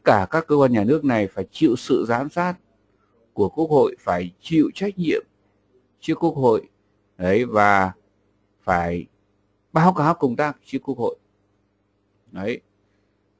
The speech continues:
Thế đây là chúng ta, tôi cũng phải nói nhắc lại với các bạn là, là cái mô hình Quốc hội thì hiện nay nó cũng là điển hình của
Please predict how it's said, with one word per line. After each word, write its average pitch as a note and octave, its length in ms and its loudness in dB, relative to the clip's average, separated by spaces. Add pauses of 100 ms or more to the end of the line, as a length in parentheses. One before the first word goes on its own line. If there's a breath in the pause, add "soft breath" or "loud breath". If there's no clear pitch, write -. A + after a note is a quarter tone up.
Thế A#2 120 -2
đây B2 180 2
là A2 140 -2
chúng A#2 160 -6
ta, A2+ 180 0 (120)
tôi A2 360 -2
cũng A#2 140 -8
phải F2+ 260 -6
nói F2 180 -8
nhắc C3+ 200 -6
lại C3 320 -2
với G2 240 -6
các C3 220 -8
bạn F#2+ 320 -2
là, F2+ 320 -6 (880)
là F2+ 400 -10 (1200)
cái A2 120 -2
mô C3 200 4
hình G#2+ 240 2
Quốc D3+ 160 -2
hội C3 240 0 (1000)
thì F#2+ 120 -2
hiện G2 260 -2
nay A#2 180 0
nó A2+ 120 0
cũng B2 180 -6
là A2 100 0
điển G2+ 220 0
hình F#2 340 -2
của E2+ 520 -8